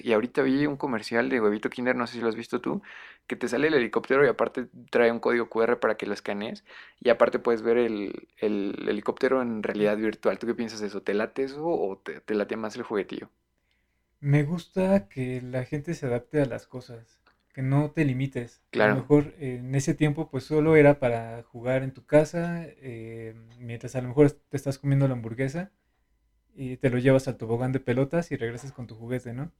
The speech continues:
Speaker 1: Ujú.
Speaker 2: En ese tiempo. Ahorita el hecho de tener un Q R para que tu juguete sea realidad virtual también me late demasiado,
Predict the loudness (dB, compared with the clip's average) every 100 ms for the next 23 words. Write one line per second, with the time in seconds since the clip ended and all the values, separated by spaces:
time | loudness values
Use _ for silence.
0 | -10 -4 -4 -4 -10 _ _ 2 4 6
1 | 6 4 2 -8 _ _ _ _ 2 8
2 | 8 8 6 6 2 -4 -2 0 0 0
3 | 4 4 2 -4 -2 2 2 6 8 8
4 | 6 0 -6 -10 -14 -16 -2 0 0 0
5 | 2 4 4 2 -2 -2 0 2 0 0
6 | -2 -4 _ _ _ _ 0 4 6 8
7 | 6 2 -2 -2 -6 -6 -6